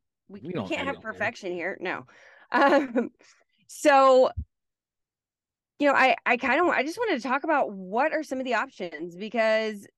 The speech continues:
Speaker 1: there were some op-, some things on, when I posted on Facebook, just asking people, you know, what it means to them. There were some interesting things on there. And for me, I literally, it is crazy weird, but I have my little podcast room and nobody else can see this, but Kyle can, my little happy light.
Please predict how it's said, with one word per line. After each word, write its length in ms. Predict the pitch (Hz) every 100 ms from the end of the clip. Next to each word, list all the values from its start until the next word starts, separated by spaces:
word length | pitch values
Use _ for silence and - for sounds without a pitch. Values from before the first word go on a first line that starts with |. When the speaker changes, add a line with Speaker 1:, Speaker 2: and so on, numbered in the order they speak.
| _
Speaker 1:
there 260 | 196 247
were 100 | 302 508
some 160 | 320
op-, 180 | 262 269 202
some 160 | - 254
things 180 | 294 311
on, 280 | 277 - -
when 180 | 226 240
I 60 |
posted 260 | 240 277 285
on 100 | 254
Facebook, 340 | 220 214 262
just 140 | 208 185
asking 300 | 190 196 233
people, 320 | 233 220 208 160
you 140 | - 190
know, 80 |
what 220 | 185 196 175 170 170
it 100 | -
means 200 | 202 202
to 100 | 208
them. 320 | 170 170 208 277 _ _ _ -
There 100 | 294
were 60 |
some 120 | 392 508
interesting 480 | 226 277 285 285
things 240 | 233 226 254
on 160 | 156
there. 240 | 127 101 - _ -
And 380 | 214 202 196 190
for 140 | 220 247
me, 460 | 294 440 262 254 -
I 180 | - 240
literally, 480 | 269 247 285 311 330
it 80 | 254
is 140 | 294
crazy 380 | - 254 269 262
weird, 360 | 220 262 214 190
but 100 | 185
I 60 |
have 140 | 220 277
my 140 | 285
little 160 | 262 233
podcast 480 | 214 214 262 247
room 300 | 269 262 277 269 _ _
and 100 | -
nobody 240 | 233 247 240
else 180 | 226 240
can 160 | 214
see 180 | 190 196
this, 180 | 170 190
but 140 | -
Kyle 220 | 208 208
can, 220 | 190 190 190
my 120 | 220
little 160 | 214
happy 400 | 160 202 202 269
light. 320 | 254 240 269